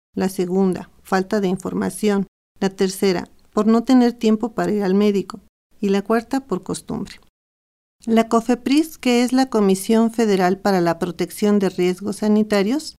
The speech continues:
ha hecho campañas de concientización para revertir esta cultura de la automedicación. Inclusive por eso es que se reglamentó la venta de antibióticos bajo receta médica.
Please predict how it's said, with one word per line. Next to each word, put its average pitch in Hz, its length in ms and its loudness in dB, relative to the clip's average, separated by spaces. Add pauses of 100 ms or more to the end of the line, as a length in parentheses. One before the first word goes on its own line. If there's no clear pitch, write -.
(340)
ha 240 160 2
hecho 254 240 -2
campañas 214 520 2
de 208 120 -2
concientización 185 1200 -2
para 208 200 4
revertir 208 680 -2
esta 208 260 -4
cultura 202 520 0
de 196 100 -2
la 190 120 0
automedicación. 185 920 -2 (320)
Inclusive 240 600 2
por 233 220 0
eso 247 240 0
es 220 200 2
que 240 100 -4
se 226 140 -2
reglamentó 185 800 0 (400)
la 202 160 2
venta 226 260 4
de 220 100 4
antibióticos 196 800 0
bajo 196 260 -4
receta 185 460 -2
médica. 165 540 -2